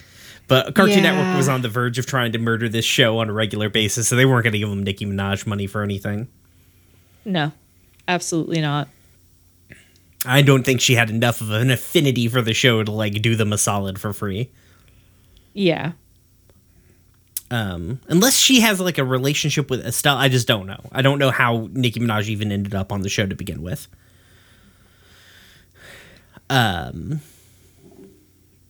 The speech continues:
Speaker 1: the, uh, honestly, in the s-,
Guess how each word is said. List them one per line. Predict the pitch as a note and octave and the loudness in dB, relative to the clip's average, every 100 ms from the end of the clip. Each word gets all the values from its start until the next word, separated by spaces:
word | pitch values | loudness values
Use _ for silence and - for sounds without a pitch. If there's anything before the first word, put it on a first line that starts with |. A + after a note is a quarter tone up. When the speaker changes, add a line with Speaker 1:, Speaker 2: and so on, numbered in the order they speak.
| _ _ - _ _ _ _ _ _ _ - - - - _ _ _ _ _ _ - | _ _ -20 _ _ _ _ _ _ _ -12 -12 -14 -20 _ _ _ _ _ _ -10
Speaker 1:
the, | C3 A#2 A2 G#2 G#2 G2+ G#2 G2+ - | -6 -2 -2 0 0 0 0 -2 -4
uh, | G2+ F2+ E2+ C#3+ C#3 _ - - _ _ - - - | -6 -4 -2 -2 -2 _ -20 -20 _ _ -20 -8 2
honestly, | E4 G4 - G3+ D#3+ D3 - _ _ _ G2+ G2 - D#3 | 4 4 4 2 2 0 -12 _ _ _ -18 -16 -16 -2
in | D#3 F#3+ | 4 6
the | D#3+ | 6
s-, | - | 2